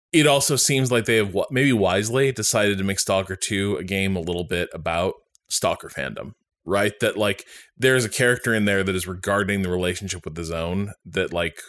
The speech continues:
a lot of us who love these games have. And mind you,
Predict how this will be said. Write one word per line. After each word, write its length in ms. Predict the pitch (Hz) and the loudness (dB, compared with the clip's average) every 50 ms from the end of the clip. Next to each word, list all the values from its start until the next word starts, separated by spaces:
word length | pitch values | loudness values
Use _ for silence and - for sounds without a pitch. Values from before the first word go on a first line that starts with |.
| - _ _ _ _ _ _ _ _ _ - | -20 _ _ _ _ _ _ _ _ _ -4
a 80 | 104 101 | -2 0
lot 240 | 98 90 90 90 90 | 0 2 0 0 0
of 80 | 85 | 0
us 320 | 82 82 80 - - - - | 0 -2 0 0 0 -2 -2
who 220 | - 92 90 87 82 | -2 -2 -2 -2 -2
love 220 | 82 82 80 78 | -2 -4 -4 -4
these 160 | 80 82 82 | -6 -8 -4
games 380 | - 101 95 92 90 87 85 - | -2 -2 -2 -2 -2 -4 -4 -2
have. 360 | - 160 143 107 87 76 - - - - - - | 0 0 2 2 0 -2 -4 -8 -12 -12 -8 -2
And 80 | - 156 | 2 4
mind 180 | 196 233 247 202 | 4 4 4 4
you, 100 | 175 | 2